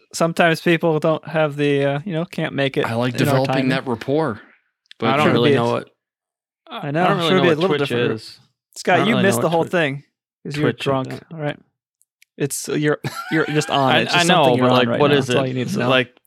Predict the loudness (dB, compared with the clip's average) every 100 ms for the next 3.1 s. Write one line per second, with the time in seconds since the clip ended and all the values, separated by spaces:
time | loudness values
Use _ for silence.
0 | -4 -2 0 -2 -4 -10 -8 -2 -2 0
1 | 2 2 0 -10 -20 -20 _ _ _ -4
2 | -2 0 0 0 0 0 0 0 2 2